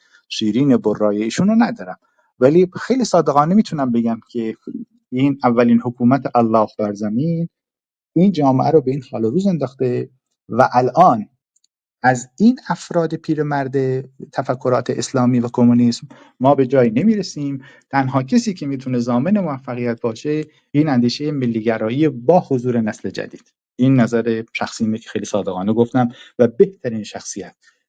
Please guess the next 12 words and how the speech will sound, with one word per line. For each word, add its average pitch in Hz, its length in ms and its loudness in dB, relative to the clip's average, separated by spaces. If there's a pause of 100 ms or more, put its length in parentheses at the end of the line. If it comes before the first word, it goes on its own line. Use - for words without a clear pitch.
که 135 120 2
می‌تونه - 420 2 (420)
ما 165 380 4
رو 196 140 2
در 143 140 -2
دوران 123 420 -4
انتقالی 113 600 -10
تا 139 200 -12
صندوق 120 380 -6
رأی 107 340 -8 (200)
یاری 117 420 2
بکنه 147 540 -6